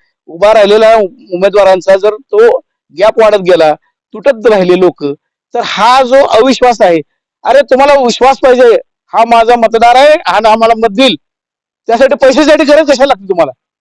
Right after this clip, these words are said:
हा म-, हा जो विश्वास राहिलेला नाही याला कारणीभूत कोण आहे? तुम्ही लोक आहात, राजकारणी लोक,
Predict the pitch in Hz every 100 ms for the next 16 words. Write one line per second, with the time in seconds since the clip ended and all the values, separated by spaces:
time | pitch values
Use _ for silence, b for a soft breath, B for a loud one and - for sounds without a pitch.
0 | _ _ _ _ _ _ _ _ _ -
1 | 233 254 240 - - 214 269 294 269 220
2 | 262 269 226 208 226 277 285 285 240 226
3 | - _ _ 180 247 277 262 277 294 240
4 | 330 277 170 _ _ _ _ _ _ _
5 | _ _ _ _ _ 233 277 311 269 233
6 | 269 247 220 233 214 226 233 220 226 202